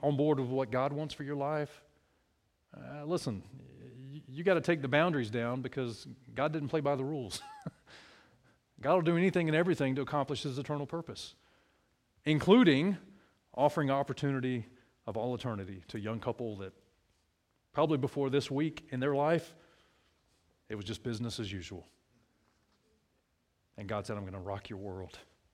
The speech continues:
And if you'll trust me, if you'll humble yourselves and just let me work through you,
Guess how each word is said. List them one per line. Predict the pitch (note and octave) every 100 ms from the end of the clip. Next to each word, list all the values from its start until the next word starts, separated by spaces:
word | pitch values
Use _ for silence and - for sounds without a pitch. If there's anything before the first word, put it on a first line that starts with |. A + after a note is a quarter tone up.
| _ _ _ _ _ _ -
And | A#2
if | B2
you'll | G#2+
trust | - A2+ -
me, | C#3 C#3+ - _ _ _ _ _ _ _
if | A2 F#2+
you'll | A#2+
humble | A2 C#3 C#3
yourselves | D3 C3+ C3+ B2 B2+ A#2
and | A2+
just | A2 G2+
let | A#2 A#2+
me | B2+
work | A2+ B2 A#2+
through | - A2+
you, | A#2+ A#2+